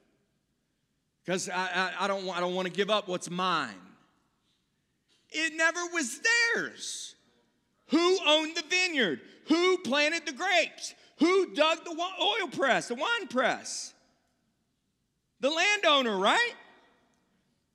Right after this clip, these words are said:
So whose were all the grapes? The landowner. Not theirs. In our life,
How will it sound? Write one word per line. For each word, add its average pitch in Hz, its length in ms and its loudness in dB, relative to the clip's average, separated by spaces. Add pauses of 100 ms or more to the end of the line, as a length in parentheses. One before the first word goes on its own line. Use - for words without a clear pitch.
(180)
So 311 240 2
whose 349 500 2
were 415 440 -2
all 311 240 4
the 311 80 -6
grapes? 359 920 -4 (1600)
The 294 100 -2
landowner. 311 800 2 (2750)
Not 370 440 2
theirs. 339 960 0 (1800)
In 370 320 2
our 330 280 2
life, 339 300 2